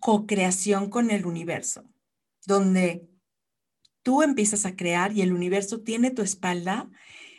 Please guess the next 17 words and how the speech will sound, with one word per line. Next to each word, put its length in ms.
está 560
ahí, 300
te 120
soporta, 640
te 120
colabora 680
y 100
empieza 540
a 120
co-crear 720
contigo. 600
Y 120
esa 180
es 80
la 140
gran 320
magia. 480